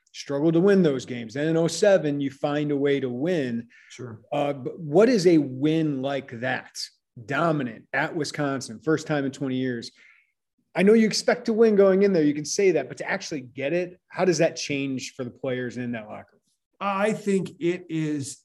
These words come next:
Speaker 2: a total mental shift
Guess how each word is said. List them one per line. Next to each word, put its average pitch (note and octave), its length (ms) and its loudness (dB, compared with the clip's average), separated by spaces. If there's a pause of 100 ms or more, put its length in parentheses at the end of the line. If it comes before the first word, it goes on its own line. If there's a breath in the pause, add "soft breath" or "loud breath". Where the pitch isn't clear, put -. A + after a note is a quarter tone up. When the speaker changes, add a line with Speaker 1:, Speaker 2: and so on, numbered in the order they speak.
Speaker 2:
a C3+ 480 -8 (1040)
total G#3+ 640 -2
mental E3 720 -4
shift - 640 -12